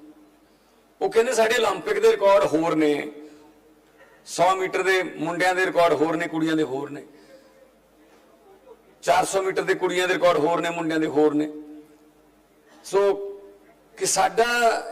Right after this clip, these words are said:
ਏਦਾਂ ਕਿਵੇਂ ਹੋ ਸਕਦਾ ਕਿ ਅਸੀਂ ਸੱਠ ਕਿਲੋ ਦੀ ਬੋਰੀ ਚੱਕਣੀ ਹੈ? ਤੇ why only ਸੱਠ ਕਿਲੋ ਹੀ ਫਿਰ? ਇਹ ਕਿਹਨੇ ਲਿਖਤਾ ਜੀ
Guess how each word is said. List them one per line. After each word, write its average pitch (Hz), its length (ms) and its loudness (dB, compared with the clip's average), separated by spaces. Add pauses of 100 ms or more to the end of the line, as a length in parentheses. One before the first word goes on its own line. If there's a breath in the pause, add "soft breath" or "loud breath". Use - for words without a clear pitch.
(120)
ਏਦਾਂ 226 280 0
ਕਿਵੇਂ 226 260 2 (200)
ਹੋ 160 180 2
ਸਕਦਾ 202 300 2
ਕਿ 202 140 0
ਅਸੀਂ 170 160 -2
ਸੱਠ 175 200 0
ਕਿਲੋ 180 220 -2
ਦੀ 180 100 -4
ਬੋਰੀ 160 260 2
ਚੱਕਣੀ 151 300 -2
ਹੈ? 147 40 -4 (360 loud breath)
ਤੇ 220 80 2
why 254 360 2
only 254 140 -2
ਸੱਠ 220 180 0
ਕਿਲੋ 214 220 2
ਹੀ 214 60 0
ਫਿਰ? 185 260 -4 (380 loud breath)
ਇਹ 220 100 2
ਕਿਹਨੇ 240 240 0
ਲਿਖਤਾ 240 340 0
ਜੀ 220 180 -2